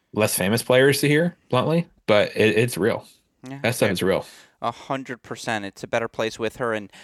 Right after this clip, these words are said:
Speaker 2: you know, again, case in point, I think only one pla-, one tennis player has ever been the Olympic torchbearer. I mean, maybe
Speaker 1: Yeah.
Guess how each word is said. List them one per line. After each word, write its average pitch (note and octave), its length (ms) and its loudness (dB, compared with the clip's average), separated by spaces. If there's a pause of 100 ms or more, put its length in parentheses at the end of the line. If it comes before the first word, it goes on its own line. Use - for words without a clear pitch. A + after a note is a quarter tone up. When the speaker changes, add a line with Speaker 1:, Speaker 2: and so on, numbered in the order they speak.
(180)
Speaker 2:
you A#2+ 80 -12
know, G#2+ 100 -2
again, G#2+ 260 -4
case - 300 -8
in A2+ 80 -12
point, G2+ 360 -10 (800)
I A#2+ 60 -8
think C3 220 -8
only A#2+ 160 -6
one A#2 240 -6
pla-, B2 160 -4 (180)
one A#2 240 -6
tennis B2 320 -8
player G2+ 400 -6
has G#2 160 -8
ever A2 200 -4
been A2 180 -6
the G#2+ 140 -8
Olympic G#2+ 500 -8
torchbearer. G2+ 720 -8 (180)
I G#2+ 100 -4
mean, A2 140 -6
maybe A2 300 -4
Speaker 1:
Yeah. G2 100 -4